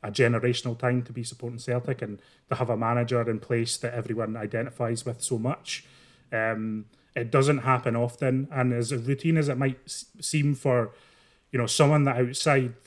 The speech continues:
you know, someone outside might see what Celtic are doing at the moment, it's qu-, it's quite routine, and, and, you know, they're winning games, they're winning trophies, that's what Celtic do. But it doesn't feel like that for, for a lot of the Celtic supporters. It doesn't feel routine. This f-, actually feels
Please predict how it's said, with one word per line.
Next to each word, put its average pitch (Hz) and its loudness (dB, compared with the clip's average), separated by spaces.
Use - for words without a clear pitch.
you 190 2
know, 131 2
someone 151 6
outside 143 4
might 139 0
see 147 0
what 135 0
Celtic 135 2
are 131 2
doing 127 2
at 127 0
the 117 -6
moment, 123 0
it's 113 -4
qu-, - -10
it's 139 0
quite 139 -2
routine, 139 0
and, 120 -2
and, 123 -2
you 120 -2
know, 107 -6
they're 110 -6
winning 123 2
games, 120 2
they're 117 -6
winning 110 -4
trophies, 113 -4
that's 120 -2
what 120 0
Celtic 120 -4
do. 139 0
But 123 2
it 123 2
doesn't 139 2
feel 135 2
like 123 2
that 113 -4
for, 127 -2
for 127 -4
a 117 -2
lot 117 -2
of 117 -4
the 117 -6
Celtic 120 -2
supporters. 110 -14
It 107 -12
doesn't 127 -2
feel 127 2
routine. 117 -4
This 123 0
f-, - -16
actually 127 -2
feels 110 -4